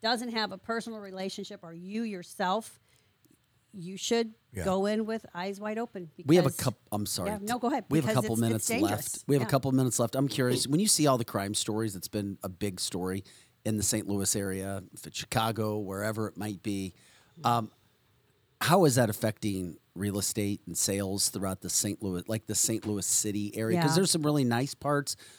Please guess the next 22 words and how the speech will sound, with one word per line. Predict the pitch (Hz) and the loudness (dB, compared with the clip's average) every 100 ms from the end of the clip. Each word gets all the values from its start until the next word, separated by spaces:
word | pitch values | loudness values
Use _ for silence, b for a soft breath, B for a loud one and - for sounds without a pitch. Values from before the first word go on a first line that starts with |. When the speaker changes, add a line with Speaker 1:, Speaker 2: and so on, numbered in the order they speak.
| B | B
Speaker 3:
of | 117 | 0
Saint | 147 123 | 2 2
Louis, | 135 131 | 2 2
but | 139 | 0
there's | 147 135 | 2 4
also | 160 - | 4 4
some | 160 156 | 4 4
bad | 151 160 135 | 4 4 2
parts. | 92 87 B | -2 -2 B
Speaker 1:
Yep. | 196 185 | -8 2
Speaker 3:
And | 127 | 4
we | 131 | 6
already | 139 143 | 6 6
know | 139 143 | 2 0
the | 123 | -2
crime | - 139 131 | 0 0 2
is | 110 - | 0 -2
horrible. | 120 120 92 78 | 0 0 0 -2
Have | 104 | -2
you | 123 | 0
Speaker 1:
Correct. | 151 - | 2 4
Speaker 3:
seen | 143 139 | 4 4